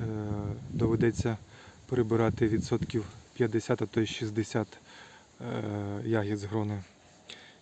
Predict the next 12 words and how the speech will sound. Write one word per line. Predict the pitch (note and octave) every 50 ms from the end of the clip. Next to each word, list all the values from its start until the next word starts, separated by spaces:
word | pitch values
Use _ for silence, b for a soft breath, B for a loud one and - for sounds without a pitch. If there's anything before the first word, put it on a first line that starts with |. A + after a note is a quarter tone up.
| _ -
І | B2+
тоді | - B2 G#2+ A2 A2
ягідка | G#2+ A2 G#2 G#2 G#2+ - - - A2+ G2 B B B B B -
стане | - - A#2+ A2 A2 G#2+
більших | G#2 A2 A2 G2+ - - G#2+ - -
розмірів. | A2+ A2 G#2 G#2 G#2+ A2 G#2 G#2+ G#2 G2+ F#2+ - - - - - - _ - - - _ _ _ - - _ _ - - - - - - - - - - B B B B B B B B B B B B - - B2 A2
Е, | G#2 G#2 G#2+ G#2 G#2 G#2 G#2 G2+ G2+ G2+ G2+ G2 F#2 B B B B -
що | - - - A#2 G#2
ще | - - B2
можна | A2+ A2 G#2 G2+ A2+
доба-, | G#2 G#2 G#2 G2 A2 G#2+ A2 G#2+ G2+ -
додати? | - G#2+ A2+ G#2+ A2 G#2+ G#2+ G2+ - A2+ G#2+